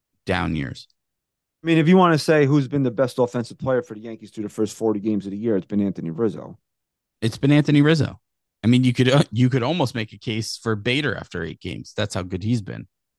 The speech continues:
Speaker 2: Yeah, yeah, I mean, I'm not gonna go there 'cause he's only played eight games, but,
Speaker 1: But
Speaker 2: you know, Rizzo's
Speaker 1: Rizzo
Speaker 2: been here.
Speaker 1: has, he has been the most consistent. He's been,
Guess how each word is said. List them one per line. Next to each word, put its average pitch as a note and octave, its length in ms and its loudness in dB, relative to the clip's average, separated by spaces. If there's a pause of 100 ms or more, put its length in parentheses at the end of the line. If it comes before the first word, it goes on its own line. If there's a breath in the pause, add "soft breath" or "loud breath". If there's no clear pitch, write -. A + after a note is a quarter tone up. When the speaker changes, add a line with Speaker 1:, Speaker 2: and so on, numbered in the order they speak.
(120)
Speaker 2:
Yeah, G#2+ 240 -8
yeah, F#2 140 -4
I F2+ 40 -2
mean, G2 200 0
I'm G2 160 0
not G#2 160 0
gonna F2+ 160 -10
go C3 180 0
there B2+ 140 0
'cause A2 140 -12
he's G#2 140 -12
only A#2 120 -4
played G#2+ 240 -6
eight G#2 160 -8
games, G#2 360 -12
but, G2+ 180 -4
Speaker 1:
But F#2 340 -2
Speaker 2:
you G#2+ 100 -20
know, G2 100 -10
Rizzo's A2 280 0
Speaker 1:
Rizzo D3 280 2
Speaker 2:
been D#3 40 4
here. A#2 400 -2
Speaker 1:
has, - 400 -20
he A#2 200 -4
has A#2+ 260 -2
been C3 160 -4
the C#3 80 -2
most B2 240 -4
consistent. C3+ 640 -8
He's G#2 120 -4
been, A#2+ 460 -2